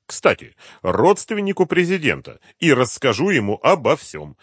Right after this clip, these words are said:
Конкретно скажу ему о том, что вы отказываетесь помогать мне в расследовании. Вас устраивает такой вариант?" "Перестаньте", махнул рукой Низамеддинов.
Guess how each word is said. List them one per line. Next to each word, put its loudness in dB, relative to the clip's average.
Конкретно 2
скажу 0
ему 0
о 2
том, 4
что 2
вы 2
отказываетесь -2
помогать -2
мне 0
в -4
расследовании. -4
Вас 2
устраивает 0
такой -8
вариант?" -14
"Перестаньте", 0
махнул -10
рукой -8
Низамеддинов. -10